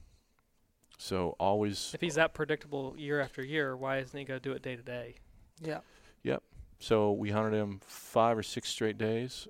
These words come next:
Speaker 1: and we saw him four out of those days.
Speaker 2: Mm.
Speaker 1: But we never saw him anywhere else, on the, very seldom on the plots. He was coming in at night. I'm talking daylight,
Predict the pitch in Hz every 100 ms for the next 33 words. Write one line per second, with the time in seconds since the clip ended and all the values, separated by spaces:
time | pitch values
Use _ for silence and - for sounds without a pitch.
0 | - 98 95 - 98 98 95 - 107 107
1 | 98 98 101 98 104 90 113 110 110 -
2 | _ _ _ - 170 143 - 117 107 98
3 | 101 107 - 113 110 107 107 104 107 107
4 | - 98 98 90 101 101 101 - 107 107
5 | 98 95 - 104 98 - - 101 - 104
6 | 101 95 101 - - - 113 98 95 90
7 | 78